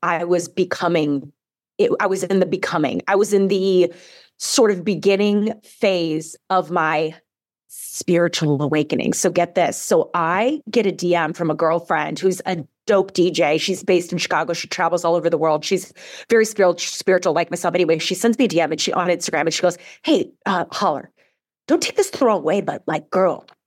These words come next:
have you had an awakening?" And I go, "What, what do you mean?" She's like, "A spiritual awakening." So literally, Mark, I go, "Google, what is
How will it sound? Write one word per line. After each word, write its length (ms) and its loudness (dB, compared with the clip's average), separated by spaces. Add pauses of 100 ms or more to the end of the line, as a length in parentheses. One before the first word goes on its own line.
(220)
have 140 0
you 120 4
had 160 2
an 80 2
awakening?" 600 0 (540)
And 100 2
I 20 2
go, 260 0 (960)
"What, 200 4 (360)
what 180 4
do 60 0
you 60 2
mean?" 180 4
She's 140 -2
like, 160 0
"A 60 -2
spiritual 540 2
awakening." 420 -2 (120)
So 120 0
literally, 460 2 (120)
Mark, 300 0
I 60 0
go, 340 0 (380)
"Google, 340 2 (580)
what 220 4
is 340 2